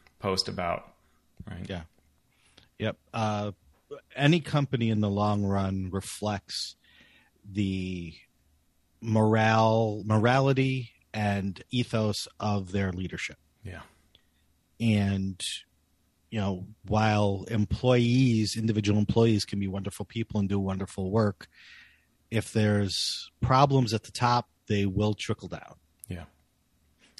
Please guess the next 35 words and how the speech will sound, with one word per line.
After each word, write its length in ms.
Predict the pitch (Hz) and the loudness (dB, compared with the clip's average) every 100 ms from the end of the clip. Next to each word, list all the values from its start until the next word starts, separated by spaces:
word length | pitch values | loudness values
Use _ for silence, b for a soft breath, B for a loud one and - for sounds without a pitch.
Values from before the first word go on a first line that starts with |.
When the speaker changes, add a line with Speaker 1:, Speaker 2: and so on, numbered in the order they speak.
| _ | _
Speaker 2:
And 360 | - 98 95 92 | -6 -2 -2 -4
so, 500 | - 101 95 90 90 - _ _ _ | -2 0 0 -2 -6 -10 _ _ _
yeah, 180 | 147 123 - - | -8 -8 -8 -2
and, 240 | 123 120 | 2 2
and 280 | 127 143 135 | 4 4 4
I'm 180 | - 135 | 4 2
sure 220 | - 139 | 4 2
we'll 120 | 123 | 2
see 200 | 120 - | 0 0
more 260 | 117 107 113 | 2 4 4
of 100 | 107 | 4
it 180 | 110 - B B - | 2 -2 B B -8
with 120 | 101 | -2
more 320 | 98 107 80 | 0 0 2
other 180 | 113 113 | 2 2
companies 460 | - 107 104 104 95 | 2 -2 -2 -4 -4
in 80 | |
the 60 | 98 | -6
future. 640 | - 123 - 123 117 113 - B B B - | -4 -4 -2 -2 0 -2 -6 B B B -12
You 100 | 90 | -6
know, 60 | |
we've 160 | 90 92 | -4 -4
seen 260 | - 110 101 | 0 0 2
it 120 | 101 | 0
with 220 | 95 98 | -2 -2
<laughs> 20 | |
several 520 | - 135 - 123 - 127 | 0 2 4 4 2 2
companies 500 | 123 101 101 104 92 | 2 2 -2 -4 -4
in 100 | 92 | -4
the 80 | |
past. 520 | 95 104 107 101 - 101 | -2 0 0 -2 -6 -12
Speaker 1:
Yeah. 120 | 87 85 B B - - | -14 -16 B B -14 -6
Speaker 2:
And, 280 | 92 90 95 | -4 -4 -2
uh, 300 | 90 87 82 - _ | -2 -4 -8 -14 _
so, 400 | - 156 131 135 | 2 6 6 4